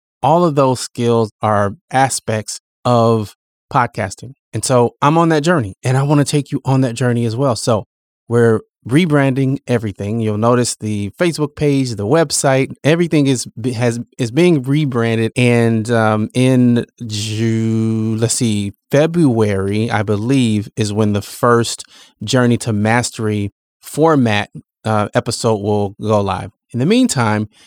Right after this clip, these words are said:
you're gonna hear the same Enterprise Now episodes because we've already recorded them. We try to be good about,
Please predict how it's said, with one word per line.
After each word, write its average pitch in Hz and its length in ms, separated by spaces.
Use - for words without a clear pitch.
you're 131 120
gonna 156 180
hear 120 440
the 110 200
same 143 680
Enterprise 147 460
Now 185 180
episodes 110 460
because 131 280
we've 160 200
already 104 340
recorded 220 520
them. 101 200
We 139 200
try 156 300
to 160 80
be 156 280
good 160 180
about, 131 400